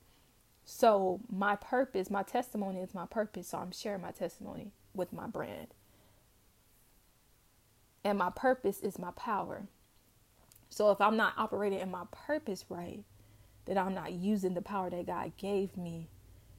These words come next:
the right way. And I was, when I say I've been studying Proverbs and reading these verses, and I'm just like, "Ooh, mm, mm, I don't wanna be like that. I don't wanna do that." So I had to go back to God, and I'm continuously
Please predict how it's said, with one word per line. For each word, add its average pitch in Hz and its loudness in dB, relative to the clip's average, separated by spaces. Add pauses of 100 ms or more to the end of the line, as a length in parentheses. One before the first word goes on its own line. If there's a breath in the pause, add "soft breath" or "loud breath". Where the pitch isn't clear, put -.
(220)
the 185 0
right 170 -2
way. 165 0
And 170 -6
I 190 0
was, 190 2
when 202 0
I 220 4
say 247 8
I've 247 10
been 185 2
studying 262 6
Proverbs 247 6
and 185 -2 (280 loud breath)
reading 277 10
these 262 6
verses, 247 6
and 226 0
I'm 247 2
just 190 0
like, 180 4
"Ooh, 508 12 (340)
mm, 269 4 (200)
mm, 220 2 (160)
I 196 2
don't 214 4
wanna 202 0
be 208 2
like 185 0
that. 165 -4
I 170 -2
don't 202 4
wanna 196 0
do 196 2
that." 175 -2 (1160)
So 208 4
I 196 4
had 208 2
to 190 -2
go 190 0
back 190 -2
to 208 -6
God, 190 -4
and 180 -4
I'm 180 -6
continuously 208 0